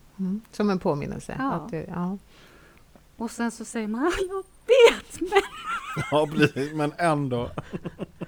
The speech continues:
Speaker 1: Bekräfta mig.
Speaker 3: <laughs> Ja, exakt. Lite som Facebook.
Speaker 1: <laughs> Hur många gillar fick jag för det här
Speaker 3: Ja,
Speaker 1: inlägget?
Speaker 3: exakt.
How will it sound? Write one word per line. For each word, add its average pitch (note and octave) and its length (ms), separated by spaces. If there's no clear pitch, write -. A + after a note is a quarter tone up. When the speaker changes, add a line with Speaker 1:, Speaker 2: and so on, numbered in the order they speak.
Speaker 1:
Bekräfta G3+ 680
mig. D#3+ 340
Speaker 3:
<laughs> - 840
Ja, E3 240
exakt. - 640
Lite F3 220
som D3 160
Facebook. - 800
Speaker 1:
<laughs> - 360
Hur G#3 100
många G3 260
gillar F3 320
fick - 260
jag E3 120
för - 80
det E3+ 100
här F3+ 200
Speaker 3:
Ja, D#3 140
Speaker 1:
inlägget? D3+ 240
Speaker 3:
exakt. B2+ 280